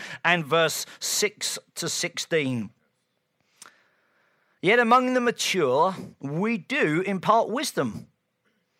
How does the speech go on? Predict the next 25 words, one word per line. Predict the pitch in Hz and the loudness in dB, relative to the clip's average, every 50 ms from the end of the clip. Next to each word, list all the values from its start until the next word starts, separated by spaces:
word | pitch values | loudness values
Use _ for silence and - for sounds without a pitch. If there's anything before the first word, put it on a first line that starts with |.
| _ _ _ _ - - - | _ _ _ _ -12 -2 0
although | 190 202 208 247 277 294 | 2 4 4 4 4 4
it | 277 220 | 4 2
is | 220 208 185 - 190 | 2 0 0 0 -2
not | 196 226 226 - - - - - | 0 0 0 -2 -4 -4 -2 0
a | 175 175 | 0 0
wisdom | 165 147 156 165 180 240 302 311 254 - - - 139 135 139 147 - | 0 -4 -8 -8 -6 -4 -2 -2 -2 -4 -4 -2 -2 -2 -2 0 0
of | 165 160 131 120 - - | 0 0 -2 -6 -8 -4
this | 190 226 - - - - - | -4 -4 -4 -4 -8 -4 -2
age | 196 214 208 151 123 113 127 160 175 160 - - - - - - - _ _ _ _ | 0 0 0 0 -2 -4 -6 -8 -10 -10 -12 -12 -14 -20 -20 -20 -20 _ _ _ _
or | 180 202 214 | 0 0 0
of | 190 - | 2 0
the | 226 240 | 0 0
rulers | 240 285 330 320 262 208 139 - | 2 0 0 2 0 0 -2 -2
of | 139 104 | -4 -6
this | 131 123 - | -6 -4 -2
age, | 135 110 98 95 92 87 - - - - - _ _ _ _ _ _ | -2 -2 -2 -6 -10 -12 -12 -12 -12 -14 -18 _ _ _ _ _ _
who | 110 123 165 170 160 | -8 -6 -4 -4 -2
are | - 139 147 143 117 101 107 110 - | 0 0 0 -2 -2 -6 -14 -10 -8
doomed | 190 233 233 160 123 113 117 143 170 185 170 - - - - _ _ _ | -6 -4 -4 -4 -4 -4 -4 -6 -8 -10 -10 -14 -18 -20 -20 _ _ _
to | - 185 | -14 -14
pass | - - - 131 113 113 - - | -8 -4 -2 -2 -2 -2 -4 -4
away. | 135 131 165 185 170 131 98 90 - - _ _ _ _ _ _ _ _ _ _ _ _ _ _ _ _ - - - - - | -4 -2 0 0 0 -2 -6 -10 -18 -20 _ _ _ _ _ _ _ _ _ _ _ _ _ _ _ _ -18 -14 -14 -6 0
But | - 220 220 190 | 2 2 2 2
we | 175 233 285 311 294 285 - | 0 0 0 0 -2 -2 -4
impart | - 220 214 196 - - - - 135 127 139 160 - - | -2 -4 -4 -4 -6 -6 -2 0 2 4 4 2 0 -2